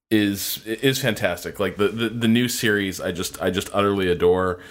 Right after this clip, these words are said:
uh, the different art styles that are employed, and I think, um,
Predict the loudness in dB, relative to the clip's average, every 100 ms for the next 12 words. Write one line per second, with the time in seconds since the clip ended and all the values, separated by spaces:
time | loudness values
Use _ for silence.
0 | -20 -8 2 2 2 0 -4 -2 0 0
1 | 0 0 2 0 -2 -4 -2 0 4 4
2 | 2 -2 -8 -4 -4 0 -2 0 -4 -6